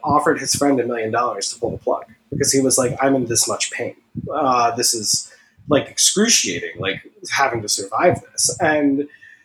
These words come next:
you know, in a way, like, he's, he had, he kinda came back from the brink, and, like, I think he's one of these, I mean, now that he's dating Kourtney Kardashian too, he's been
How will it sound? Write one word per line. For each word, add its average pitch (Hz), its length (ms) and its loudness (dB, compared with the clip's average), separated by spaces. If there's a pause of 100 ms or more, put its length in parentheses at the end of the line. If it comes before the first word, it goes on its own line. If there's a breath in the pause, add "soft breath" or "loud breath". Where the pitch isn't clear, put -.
(420 loud breath)
you 185 100 2
know, 170 160 4
in 196 180 2
a 190 80 4
way, 175 360 2
like, 147 180 2
he's, 135 640 -4
he 139 460 0
had, 143 520 0
he - 140 -8
kinda 151 320 2
came 160 240 2
back 131 300 2
from 135 220 -2
the 123 100 -2
brink, 143 600 2
and, 135 160 -4
like, 127 360 -4 (680)
I 147 60 2
think 147 280 2
he's 139 220 -2
one 135 140 4
of 127 160 0
these, 131 840 0 (640)
I 170 40 4
mean, 156 160 4
now 135 120 6
that 131 80 0
he's 117 160 -4
dating 120 320 0 (240)
Kourtney 131 260 0
Kardashian 131 640 0
too, 147 200 2
he's 123 340 -2
been 143 200 0